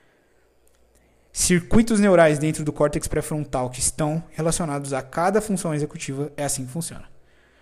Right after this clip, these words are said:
Ok? Antes de ir, não se esquece que logo logo a gente vai ter o evento da neurociência da imortalidade, beleza? Se esse tema te interessa, que inclusive é o meu segundo livro,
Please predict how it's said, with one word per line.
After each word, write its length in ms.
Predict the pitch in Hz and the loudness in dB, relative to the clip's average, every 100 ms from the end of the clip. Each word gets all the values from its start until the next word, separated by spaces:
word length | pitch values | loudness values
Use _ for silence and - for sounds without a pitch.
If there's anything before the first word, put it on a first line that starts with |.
| _ - | _ -16
Ok? 560 | 110 - 185 226 - - - - - 143 | -14 2 4 4 0 -16 -20 -20 -12 -4
Antes 200 | 135 151 | -2 0
de 180 | 165 | 2
ir, 120 | 185 208 | 4 4
não 80 | |
se 120 | 208 196 | 2 0
esquece 520 | - 160 160 - - | 0 2 2 0 -6
que 400 | - 170 196 - | -4 -2 -2 -4
logo 160 | - 190 | -2 4
logo 200 | 175 156 | 6 6
a 40 | |
gente 140 | 170 165 | 2 0
vai 80 | 180 | -2
ter 100 | 160 | 0
o 40 | |
evento 480 | 156 139 151 175 170 - - - _ _ | 0 -2 -6 -6 -8 -12 -20 -20 _ _
da 340 | 135 135 131 127 | -6 -2 -2 -2
neurociência 640 | 135 151 - 160 160 175 | -2 -2 -2 -2 -2 0
da 80 | 165 | 0
imortalidade, 840 | 170 165 160 165 143 151 123 110 - - _ _ - | 0 0 0 0 0 0 0 -6 -12 -20 _ _ -12
beleza? 460 | 123 127 156 180 185 - - - - | -6 -2 -2 -2 -6 -12 -20 -18 -8
Se 160 | - | -4
esse 120 | 143 | -4
tema 180 | - 143 | -4 -6
te 120 | 131 | -6
interessa, 560 | 151 165 151 151 - 190 - | -2 0 2 0 -2 -8 -12
que 100 | 151 | -14
inclusive 320 | 139 135 139 | -10 -8 -6
é 40 | 151 | -6
o 40 | |
meu 120 | 170 | -4
segundo 380 | - 147 143 165 | -4 -6 -4 -4
livro, 380 | 156 151 156 | -2 -2 -4